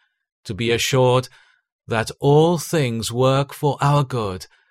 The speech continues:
and that our compassionate shepherd has his eye always upon us, to support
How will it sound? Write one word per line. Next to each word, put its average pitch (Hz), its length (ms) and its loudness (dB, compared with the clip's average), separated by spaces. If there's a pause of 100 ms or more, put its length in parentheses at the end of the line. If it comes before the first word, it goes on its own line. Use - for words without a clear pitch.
(260)
and 117 160 -2
that 127 240 -2
our 131 240 4
compassionate 147 1040 -2
shepherd 131 540 -4 (460)
has 127 260 -4
his 120 200 -4 (100)
eye 131 400 0 (100)
always 139 600 -2
upon 117 380 -8
us, 87 320 -10 (720)
to - 100 -14
support 123 760 -6